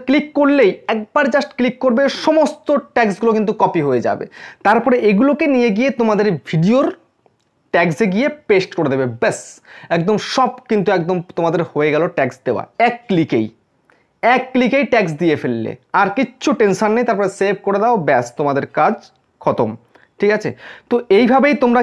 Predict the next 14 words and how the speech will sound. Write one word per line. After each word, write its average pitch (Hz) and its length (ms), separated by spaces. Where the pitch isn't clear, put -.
কিন্তু 240 180
খুব 339 140
সহজেই 214 400
তোমাদের 214 280
ভিডিওর 202 320
জন্য 175 200
ট্যাগস 208 320
ফাইন্ড 185 360
করে 196 180
নিতে 185 220
পারো, 196 220
এবং 202 200
এগুলো 208 220
হচ্ছে 226 160